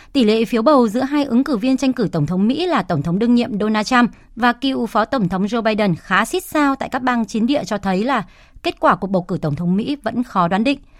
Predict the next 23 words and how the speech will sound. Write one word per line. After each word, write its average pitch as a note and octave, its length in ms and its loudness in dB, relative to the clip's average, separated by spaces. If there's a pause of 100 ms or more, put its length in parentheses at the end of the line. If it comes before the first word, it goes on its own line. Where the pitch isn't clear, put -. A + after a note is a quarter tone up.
(280)
À, A3+ 100 0
chúng B3 180 0
tôi D4 160 0
đã A#3+ 80 -2
nối A#3 280 2
điện C#4 180 -2
thoại A3 220 -4
trực F#3+ 260 -8
tiếp D#4+ 120 -2 (120)
với G#3+ 320 -2
phóng G3+ 180 0
viên A#3+ 280 2
Phạm A3+ 180 -2
Huân, C4+ 200 4 (300)
thường C4+ 140 4
trú B3 140 -2
Đài C#4 140 2
Tiếng A3 120 -4
nói G#3+ 100 0
Việt C4+ 160 -4
Nam B3 240 2
tại A3 160 -4
Mỹ. C4+ 240 0